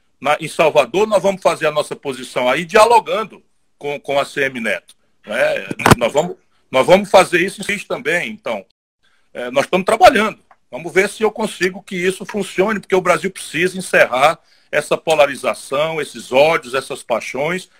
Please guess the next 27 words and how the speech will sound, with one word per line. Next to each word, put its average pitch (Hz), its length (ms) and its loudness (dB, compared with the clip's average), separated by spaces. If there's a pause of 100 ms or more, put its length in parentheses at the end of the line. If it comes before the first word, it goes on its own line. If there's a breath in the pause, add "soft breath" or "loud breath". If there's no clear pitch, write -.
(120)
porque - 180 -8
o 170 60 -2
tamanho 170 420 0
do 190 120 -4
problema 165 420 0
é 151 40 2
muito 180 440 -2
grave 165 420 2
e - 20 -4
exige 170 340 -4
que - 80 -4
a 156 40 -2
gente 175 220 -6
tenha 190 160 2
diálogo, 160 560 2 (320)
capacidade 160 720 -2
de 175 100 -4
alargar 143 480 0 (240)
a 160 80 -2
interlocução 165 800 -6
e 202 40 -8
preparar 170 460 -4
uma 185 80 -4
saída 165 440 -4
para 214 100 -20
o - 20 -20
país. - 520 -12